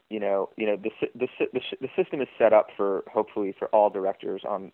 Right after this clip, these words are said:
on the show to succeed. The, the writer's heavily involved. Um, the director, producer, Robbie Duncan McNeil is very involved. And, and the crew are just so good at what they do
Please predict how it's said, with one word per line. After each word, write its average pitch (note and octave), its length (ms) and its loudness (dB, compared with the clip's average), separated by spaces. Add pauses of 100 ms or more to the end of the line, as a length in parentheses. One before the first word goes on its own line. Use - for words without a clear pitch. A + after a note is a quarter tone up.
on G#2 100 -4
the G2 80 -10
show G#2 180 -4
to G2+ 160 -8
succeed. F#2+ 460 -10
The, F#2 140 -4 (380)
the A2 60 -6
writer's G#2+ 320 2 (160)
heavily G#2+ 300 -2
involved. G2+ 680 2
Um, G2 300 -4 (100)
the G2 240 0 (100)
director, G#2+ 320 0
producer, G#2 380 -10
Robbie G2+ 520 0
Duncan G#2 280 -10
McNeil G#2+ 180 -4
is G#2 60 -8
very G2+ 300 -2
involved. G2 380 -2 (400)
And, G#2+ 220 -4
and G#2+ 100 -2
the G2+ 60 -4
crew B2+ 580 0 (600)
are A2 140 4
just A2 180 -2 (160)
so A#2 260 0 (120)
good A#2+ 160 4
at G#2 80 4
what A2+ 160 2
they - 260 -6
do A2+ 420 0